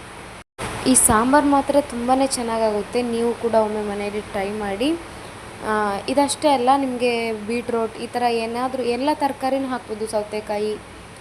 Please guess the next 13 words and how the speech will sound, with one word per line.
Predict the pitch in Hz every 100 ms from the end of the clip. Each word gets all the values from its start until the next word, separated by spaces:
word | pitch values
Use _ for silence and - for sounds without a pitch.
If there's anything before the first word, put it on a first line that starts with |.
| - -
ಎಲ್ಲನೂ | 233 240 247 262 262 247 240
ತರಕಾರಿ | 226 220 233 226 226 214
ಹಾಕಿ | 208 214 262
ತರಕಾರಿ | 269 226 - 226 226
ಸಾಂಬಾರು | 226 214 214
ಅಂತ | 208 208 208 202
ಮಾಡ್ಬೋದು. | 196 185 202 190 254 320 - - - - 233
ತುಂಬ | 247 269 294 302 294
ಚೆನ್ನಾಗಾಗುತ್ತೆ. | 254 240 226 214 214 233 -
ಟೇಸ್ಟ್ | 240 240 247 254 233
ಮಾತ್ರ | 220 220 240 233 226 208 196 - - - - - - 202 208 - - - -
ಹೋಟ್ಲಲ್ಲೆಲ್ಲ | 269 277 269 247 233 220 214
ಮಾಡ್ತಾರಲ್ವ, | 208 190 202 202 214